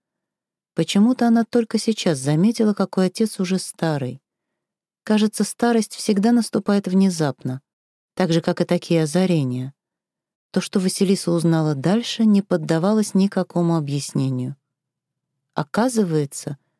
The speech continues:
ее мачеха Тамара покончила жизнь самоубийством, не выдержав расставания с любовником. "Как же это произошло?"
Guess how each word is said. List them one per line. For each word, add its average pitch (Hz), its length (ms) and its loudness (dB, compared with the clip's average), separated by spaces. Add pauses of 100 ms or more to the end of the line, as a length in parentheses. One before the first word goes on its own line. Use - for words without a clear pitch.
(400)
ее 175 320 4
мачеха 202 480 2
Тамара 180 520 2
покончила 190 680 0
жизнь 202 280 2
самоубийством, 180 1000 0 (460)
не 175 160 6
выдержав 208 580 2
расставания 160 640 0
с - 140 -4
любовником. 185 760 0 (800)
"Как 175 220 0
же 208 120 4
это 220 140 0
произошло?" 233 760 0